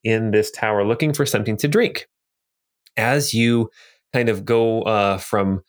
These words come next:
kind of one end to the other, you, um, are looking around and you see in the corner something catches your eye. A glint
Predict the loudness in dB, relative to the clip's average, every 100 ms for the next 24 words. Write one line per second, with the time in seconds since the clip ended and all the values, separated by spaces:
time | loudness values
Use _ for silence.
0 | _ -4 -2 0 0 2 0 0 -4 -4
1 | -2 0 0 2 0 -4 _ _ _ _
2 | -2 0 2 2 2 0 -2 -8 _ -2
3 | 0 2 0 -2 -2 -2 0 0 2 2
4 | 2 0 0 0 0 2 2 2 0 0
5 | -2 -2 0 2 0 -2 -4 -2 -2 0
6 | -2 -2 -4 -8 _ -8 -6 -2 0 -2
7 | -2 -2 -2 -4 -4 -4 -6 -12 _ _
8 | _ _ _ -2 0 0 2 2 0 -2